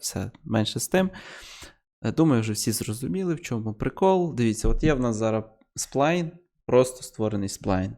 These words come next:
Зараз його видаляю. Нема стежки. Ctrl-Z, е,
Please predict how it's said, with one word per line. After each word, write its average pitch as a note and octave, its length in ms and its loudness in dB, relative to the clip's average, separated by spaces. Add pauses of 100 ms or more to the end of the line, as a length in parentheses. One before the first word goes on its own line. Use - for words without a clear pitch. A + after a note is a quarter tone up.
(100)
Зараз G2 300 -2
його G2+ 160 -4
видаляю. D3+ 560 -2 (840)
Нема A2+ 300 2
стежки. - 600 -8
Ctrl-Z, B2+ 720 -2 (540)
е, G2 260 -6